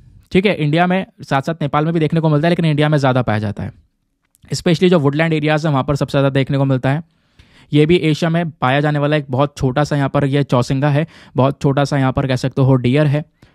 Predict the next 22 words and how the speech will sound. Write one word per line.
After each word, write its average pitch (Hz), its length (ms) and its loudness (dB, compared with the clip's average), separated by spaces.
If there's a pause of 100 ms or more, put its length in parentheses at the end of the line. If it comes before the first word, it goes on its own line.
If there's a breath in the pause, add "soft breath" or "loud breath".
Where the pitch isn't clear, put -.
(280 soft breath)
ऐसा 131 200 -2
यहाँ 147 140 0
पे 147 80 -2
बोला 139 200 0
जा 139 80 2
सकता 135 300 -4
है। 143 160 -4 (480 soft breath)
इसका 143 340 0
कलर 156 260 2
देखोगे 151 320 2
येलोइश 143 380 2
ब्राउन 135 240 0
कलर 143 240 0
का 143 100 -2
है, 151 120 2
ज़्यादा 127 220 2
कुछ - 180 0
पढ़ने 135 260 0
की 139 60 0
ज़रूरत 131 300 2
नहीं 139 160 -2
है। 165 100 -6